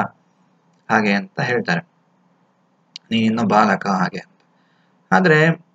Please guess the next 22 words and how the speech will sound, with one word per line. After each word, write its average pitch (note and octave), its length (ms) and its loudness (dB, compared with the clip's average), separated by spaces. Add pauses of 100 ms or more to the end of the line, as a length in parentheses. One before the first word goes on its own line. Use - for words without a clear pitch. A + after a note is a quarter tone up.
(240)
ನಚಿಕೇತ B2+ 440 -2
ಹೇಳ್ತಾರೆ, G#2 500 -2 (1080)
"ನೀನು A#2+ 440 -8 (260)
ಮೂರು A#2+ 260 4
ವರ A#2+ 180 4
ಕೊಡ್ತೀನಿ A2 340 -2
ಅಂತ A2 220 -8 (460)
ನೀನ A2 220 -4
ನೀನೇ G2 220 -2
ಹೇಳಿದೆ, F#2 640 -6 (1160)
ನಾನು D3+ 200 2
ಕೇಳಿದೆ, G2+ 440 -4 (840)
ಕೊಡುವುದಾದರೆ C#3 880 4
ಈ D3 80 0
ವರ C#3 240 2
ಕೊಡು, A2+ 320 0
ಇಲ್ಲ A2+ 220 -2
ಅಂದ್ರೆ G#2+ 240 -2
ಬೇಡ G2 240 0
ಬಿಡು" F2+ 220 -4
ಅಂತ F2+ 160 -12
ಹೇಳ್ಬಿಡ್ತಾರೆ. G2+ 540 -14